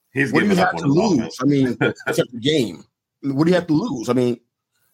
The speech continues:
Speaker 2: it's still like Belichick was trying to play for a tie and then try to win in overtime. Like, that's, that was just un-Bill Belichickian.
Speaker 1: Yeah.
Speaker 2: If I can say that.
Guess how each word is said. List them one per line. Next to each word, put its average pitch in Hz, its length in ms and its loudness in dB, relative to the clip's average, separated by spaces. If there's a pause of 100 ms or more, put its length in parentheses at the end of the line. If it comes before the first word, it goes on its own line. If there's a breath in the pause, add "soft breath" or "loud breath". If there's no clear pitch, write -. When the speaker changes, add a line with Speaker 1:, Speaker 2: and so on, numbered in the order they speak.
(200)
Speaker 2:
it's 147 140 -4
still 170 120 2
like 117 240 -2
Belichick 131 460 -4
was 117 80 -6
trying 127 140 0
to 117 40 0
play 135 220 2
for 127 240 2
a - 20 -2
tie 107 560 0 (640)
and 113 100 -2
then 113 120 0
try 127 120 0
to 113 80 2
win 120 200 2
in 117 40 2
overtime. 120 460 0
Like, 110 300 0
that's, 147 220 -2
that 156 180 0
was 160 80 -2
just - 340 -6 (3000)
un-Bill 165 520 2
Belichickian. 120 760 -4 (720)
Speaker 1:
Yeah. 87 200 0
Speaker 2:
If - 140 -8
I 120 40 -2
can - 80 -14
say 117 160 -10
that. 98 200 -10